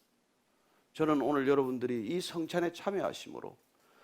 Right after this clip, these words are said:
더 이상 죄로 돌아갈 수 없다는 것을 기억하는 자리가 되기를 바랍니다. 이제는 죄로 갈래야 갈 수가 없어요. 그래서 주님께서는 내가 올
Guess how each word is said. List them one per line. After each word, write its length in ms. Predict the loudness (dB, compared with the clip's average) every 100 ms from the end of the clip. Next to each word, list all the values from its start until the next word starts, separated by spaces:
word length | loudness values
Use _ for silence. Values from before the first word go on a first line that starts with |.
| _
더 140 | 6 6
이상 340 | 10 6 6
죄로 300 | 0 4 4
돌아갈 280 | 8 10 8
수 120 | 6
없다는 580 | 0 2 6 8 8 4
것을 400 | 2 2 -2 -4
기억하는 760 | 4 6 6 2 -2 0 0 -2
자리가 320 | -2 -2 -2
되기를 300 | -4 -10 -10
바랍니다. 400 | -10 -12 -14 -20 -20 _ _ -20 -20 -20 -20 -20 -20 _ _ _ _ _ _ _ _ _ _ -2
이제는 360 | 8 10 8
죄로 340 | 6 4 4 4
갈래야 460 | 2 8 8 8
갈 180 | 6 -4
수가 380 | -4 -12 -6 -6
없어요. 500 | -6 -12 -10 -10 -12 _ _ _ _ _ _ _ _ _ _ _ _ _ _ _ _ _ _ _ _ _ _ _ _ _ _ _ _ _ _ _ _ _ _ _ _ _ _ _ _
그래서 480 | 6 6 8 4 2
주님께서는 720 | 0 2 4 2 0 -2 2
내가 260 | 4 10 10
올 240 | 10 4